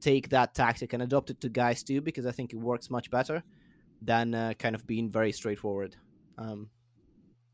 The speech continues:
but yeah.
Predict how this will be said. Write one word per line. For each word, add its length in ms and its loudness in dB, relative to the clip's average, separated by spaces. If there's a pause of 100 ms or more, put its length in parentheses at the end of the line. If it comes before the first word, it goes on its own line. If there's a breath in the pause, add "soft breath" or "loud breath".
(2750)
but 180 -2
yeah. 160 -4